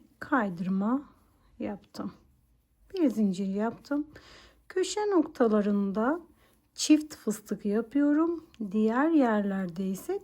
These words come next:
tekli fıstık yapıyorum. Bir fıstık yaptım, kapattım. Dört tane zincirimi çektim. Dibine kaydırma yaptım.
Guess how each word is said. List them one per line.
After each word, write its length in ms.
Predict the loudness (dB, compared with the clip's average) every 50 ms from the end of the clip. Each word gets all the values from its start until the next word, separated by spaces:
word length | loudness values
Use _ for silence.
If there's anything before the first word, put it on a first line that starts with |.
| -12 _
tekli 380 | 0 0 0 0 0 -2 -2 -2
fıstık 480 | -2 -4 -10 -14 -12 -16 -16 -12 -8
yapıyorum. 580 | -8 -8 -8 -8 -8 -8 -6 -6 -6 -8 -10 -12 -16 -20 -20 -20 -20 -20 -20 -20 -20 _ _ _ _ _ _ _
Bir 180 | -4 -2 -2 -2
fıstık 500 | -4 -8 -8 -10 -8 -10 -12 -10 -6 -6
yaptım, 480 | -6 -6 -6 -8 -8 -6 -6 -6 -6
kapattım. 880 | -4 -4 -6 -4 -4 -6 -8 -8 -8 _ _ -8 -6 -4 -2 -2 -2 -2 -4 -10 _ _ _ -20 -20 -20 _ _ _ _ _ -2
Dört 280 | 0 0 0 0 0
tane 380 | 0 0 0 2 2 0 -2 -4
zincirimi 640 | -4 -4 -4 -2 -2 -4 -4 -4 -4 -4 -4 -4
çektim. 720 | -6 -8 -8 -6 -6 -6 -6 -8 _ -2 0 0 0 0 -4 -8 _ _ _ -12
Dibine 680 | -12 -6 -4 -4 -2 -2 -2 -2 0 0 0 -2 -2 -4 -6 -10 _ _ _ _ _ _ _ _ _ _ _ _ _ _ _ _ _ _ _ _ _ _ _ _ _ _ _ _ _ _
kaydırma 720 | -4 0 0 0 2 0 -2 -4 -4 -2 -2 0 0 0
yaptım. 580 | 0 -2 -2 -4 -8 -12 -16 _ -14 -12 -12